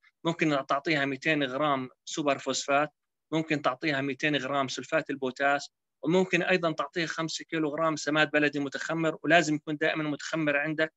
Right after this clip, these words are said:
بحيث إنك ما تعاني مستقبلا من الأمراض أو وجود الأعشاب في المزرعة اللي مراد إنشائها. طبعا إذا كان عندك معدل سقوط المطري كان أقل من أربعمية مليمتر،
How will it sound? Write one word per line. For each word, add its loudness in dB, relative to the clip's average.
بحيث 4
إنك 0
ما 4
تعاني 0
مستقبلا 0
من -2
الأمراض 2
أو 2
وجود 0
الأعشاب 2
في -6
المزرعة 2
اللي 6
مراد 6
إنشائها. -2
طبعا 6
إذا 2
كان 4
عندك 2
معدل 0
سقوط -10
المطري 2
كان 2
أقل 4
من 0
أربعمية 0
مليمتر، 2